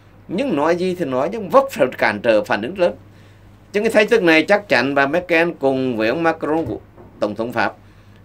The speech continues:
phải điều chỉnh, chắc chắn họ phải điều chỉnh theo xu hướng mềm hóa nó.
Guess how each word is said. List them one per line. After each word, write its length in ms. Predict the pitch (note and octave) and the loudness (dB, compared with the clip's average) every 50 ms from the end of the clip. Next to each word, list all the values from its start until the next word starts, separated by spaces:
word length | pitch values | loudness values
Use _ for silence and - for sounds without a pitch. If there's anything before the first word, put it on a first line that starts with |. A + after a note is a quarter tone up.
| - - | -20 -10
phải 160 | - - A2+ B2 | -4 -2 -2 0
điều 320 | C3 C3+ C3+ B2+ A#2+ A#2 A#2 | 2 4 4 4 2 2 0
chỉnh, 280 | - A#2 G2 F2+ D2+ D2 - - | -2 -2 -2 -4 -6 -12 -6 -2
chắc 260 | - A3 A3+ - - | 0 0 0 -2 -4
chắn 220 | - G#2+ G2 G#2+ A#2+ | -4 -4 -2 -2 -4
họ 140 | A2+ G#2 F#2 | -6 -6 -6
phải 120 | G#2 A2+ | -4 -4
điều 120 | A2+ A2+ | -4 -4
chỉnh 240 | G2+ - G#2+ F2 C2+ B1 - - - - - - - - | -4 -4 -8 -8 -8 -10 -18 -20 -20 -20 -20 -20 -20 -8
theo 220 | - D#3 E3+ F#3 F#3+ | -2 2 2 2 2
xu 220 | F#3+ - G3 F3 | 2 0 0 0
hướng 400 | C3 A2 G#2 G#2+ A2+ A2+ A#2 B2 | 0 0 -2 -2 -2 -2 0 2
mềm 380 | B2+ C3 C3 C3 A#2+ A2+ A2+ G#2+ | 4 4 6 4 4 2 -2 -4
hóa 420 | F#2+ E2+ - E2 C2 C2+ F#2+ G#2 A#2+ | -4 -2 -2 -2 -2 -2 -4 -8 -12
nó. 60 | C3+ | -16